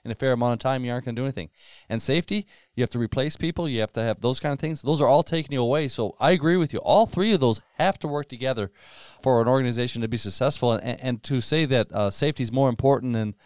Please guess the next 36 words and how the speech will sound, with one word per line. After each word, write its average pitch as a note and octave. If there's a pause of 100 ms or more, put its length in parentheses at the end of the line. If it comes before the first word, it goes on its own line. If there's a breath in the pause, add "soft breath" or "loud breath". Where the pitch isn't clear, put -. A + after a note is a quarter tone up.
(180 soft breath)
another B2
one, G2+ (100)
I, A2
I, A2+ (220)
I A#2+
argue C3
with A#2+
anybody, A#2+
just G#2+
like B2
you C3+
would, A2
James, G#2 (460 loud breath)
on B2
that, F#2+
because G#2
that's, A2
that's B2+
not D#3
realistic. A#2
And G2+
that's A2
what A#2
the G#2+
guys A#2
are G#2
looking A#2+
at A2
that G#2+
we G2+
talked A2+
about A2
in G2
the F#2+
field, B2
right? G2+